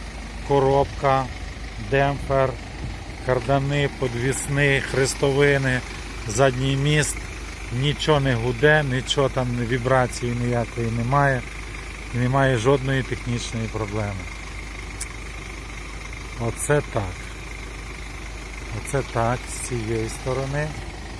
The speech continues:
Оце з цієї сторони машина. Так, дальше,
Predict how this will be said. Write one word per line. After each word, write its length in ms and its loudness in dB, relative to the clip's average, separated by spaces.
Оце 240 -4
з 80 -6
цієї 540 -4
сторони 440 -4
машина. 480 -6
Так, 380 6
дальше, 760 4